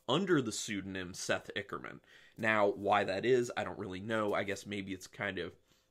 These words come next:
to symbolize that, uh, they kind of work so well together that they basically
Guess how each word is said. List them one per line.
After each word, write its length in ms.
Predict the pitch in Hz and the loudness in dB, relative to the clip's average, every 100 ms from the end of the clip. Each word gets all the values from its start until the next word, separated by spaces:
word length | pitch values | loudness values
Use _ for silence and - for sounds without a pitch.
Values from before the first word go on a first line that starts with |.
| _ | _
to 120 | - | -6
symbolize 800 | 135 - 160 139 123 117 113 104 | -4 -2 0 4 6 6 6 0
that, 300 | 110 98 101 - - _ - | 0 0 0 -6 -20 _ 0
uh, 240 | 92 90 92 | 2 0 0
they 100 | 107 | -2
kind 240 | - 113 | 0 -2
of 140 | 98 | -2
work 240 | 98 110 - | 0 -2 0
so 160 | - | -2
well 220 | 104 98 98 | 0 0 -2
together 360 | 98 101 101 | -4 -2 -2
that 180 | 98 101 | -4 -6
they 80 | 98 | -8
basically 600 | 95 95 - - 98 82 | -6 -8 -8 -8 -8 -8